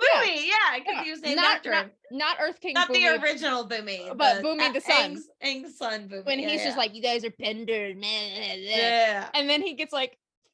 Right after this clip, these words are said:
Speaker 1: air
Speaker 2: Air.
Speaker 1: ma-, air powers. I wish Cale just suddenly was just like, "Shit." What if he, like, "Shit,
Speaker 2: <laughs>
Speaker 1: shit." Like, like, he is like, "I hate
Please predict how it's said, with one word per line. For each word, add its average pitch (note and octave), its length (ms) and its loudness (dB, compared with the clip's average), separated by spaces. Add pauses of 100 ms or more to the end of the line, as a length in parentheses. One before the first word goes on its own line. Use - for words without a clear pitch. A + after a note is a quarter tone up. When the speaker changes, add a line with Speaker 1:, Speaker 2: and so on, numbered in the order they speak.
(100)
Speaker 1:
air A#3+ 240 2
Speaker 2:
Air. C4 80 0 (480)
Speaker 1:
ma-, C#4 60 -4
air C#4+ 160 0
powers. E4 360 0 (100)
I E4 220 0
wish C#5 220 -2
Cale G#3 520 -8 (160)
just C4+ 140 -10
suddenly C4 280 -2
was B3 100 -4
just C4+ 120 -16
like, A#3+ 240 0 (140)
"Shit." - 280 -4 (100)
What C#5 120 4
if - 40 -2
he, B4+ 200 2
like, B3 160 -2 (200)
"Shit, - 300 -2
Speaker 2:
<laughs> - 580 -10
Speaker 1:
shit." - 180 4 (440)
Like, - 220 6 (560)
like, E4+ 160 4
he F4+ 120 -2
is A4+ 120 2
like, G3+ 160 0
"I G3+ 260 0
hate G#3 160 -4